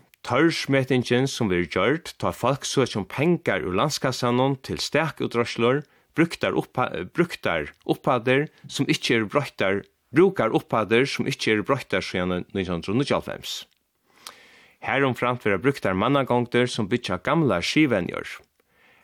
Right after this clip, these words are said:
Hetta skal broytast í almannalógini, sum lógin um almannatrygd og tænastur nú skal eita. Almannamálaráðið hevur lagt uppskot fyri tingi um tað. Við broytingini um stakútreiðslur fær landsstýrisfólkið heimild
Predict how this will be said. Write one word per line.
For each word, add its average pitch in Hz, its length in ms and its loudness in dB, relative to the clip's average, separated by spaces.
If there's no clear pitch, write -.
Hetta 131 240 0
skal 131 160 0
broytast 131 640 2
í 85 140 -2
almannalógini, 123 840 4
sum 110 240 -2
lógin 127 320 4
um 71 140 -6
almannatrygd 123 880 0
og 82 80 -12
tænastur 113 600 0
nú 101 160 -4
skal 92 220 -2
eita. 73 320 -2
Almannamálaráðið 117 1120 2
hevur 87 240 0
lagt - 240 -2
uppskot - 480 -2
fyri 90 220 -2
tingi 123 340 -2
um 90 80 -6
tað. 64 240 -4
Við 101 160 2
broytingini 131 640 2
um 90 80 -6
stakútreiðslur 120 1120 -2
fær 95 220 -2
landsstýrisfólkið 117 800 -2
heimild 135 500 2